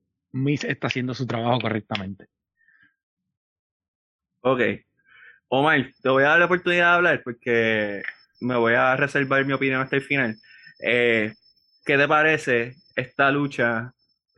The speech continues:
Speaker 2: de Miz, Edge, Maryse, Beth Phoenix? ¿Y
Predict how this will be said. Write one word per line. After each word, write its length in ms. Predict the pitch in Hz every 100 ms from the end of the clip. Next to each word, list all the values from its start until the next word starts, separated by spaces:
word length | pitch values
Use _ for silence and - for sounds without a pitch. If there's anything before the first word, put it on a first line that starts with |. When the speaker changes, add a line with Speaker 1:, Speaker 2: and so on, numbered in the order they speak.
| _ _ -
Speaker 2:
de 640 | 117 117 117 113 107 - _ _ _ _ _ _
Miz, 600 | 127 131 139 143 - - _ _ _ _ _ _
Edge, 600 | 123 143 131 - - _ _
Maryse, 800 | 120 120 120 135 139 - - _ _ _ - - -
Beth 200 | 139 139
Phoenix? 600 | - 175 147 123 - - _ _ _ _
¿Y 360 | 170 180 147